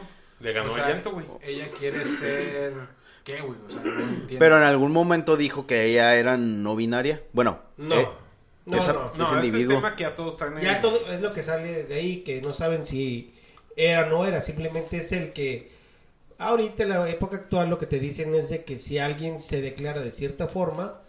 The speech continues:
Speaker 4: lo debes de respetar con los pronombres que él, que él, ella o ella les gustaría,
Speaker 3: Ella.
Speaker 4: ¿no? Entonces, un ejemplo ahí,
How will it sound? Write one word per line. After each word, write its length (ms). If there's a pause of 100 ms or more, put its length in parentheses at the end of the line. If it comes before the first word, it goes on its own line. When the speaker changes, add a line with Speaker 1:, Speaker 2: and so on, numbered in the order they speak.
(300)
Speaker 4:
lo 120
debes 280
de 80
respetar 540
con 160
los 120
pronombres 540
que 160
él, 240 (180)
que 280
él, 280 (160)
ella 440
o 120
ella 360
les 200
gustaría, 480
Speaker 3:
Ella. 80
Speaker 4:
¿no? 60 (540)
Entonces, 280
un 80
ejemplo 280
ahí, 560